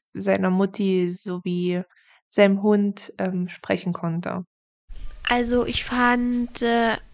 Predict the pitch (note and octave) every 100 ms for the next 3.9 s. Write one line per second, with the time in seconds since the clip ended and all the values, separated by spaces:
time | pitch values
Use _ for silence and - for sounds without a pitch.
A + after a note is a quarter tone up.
0 | - - - - A3+ A3+ - - - A#3+
1 | A3+ A3+ - - G#3+ G3+ - A3 A#3 -
2 | A#3 A#3 A#3+ A#3 - - - - A#3+ A#3
3 | A3+ - A#3 - - G#3+ B3+ F#4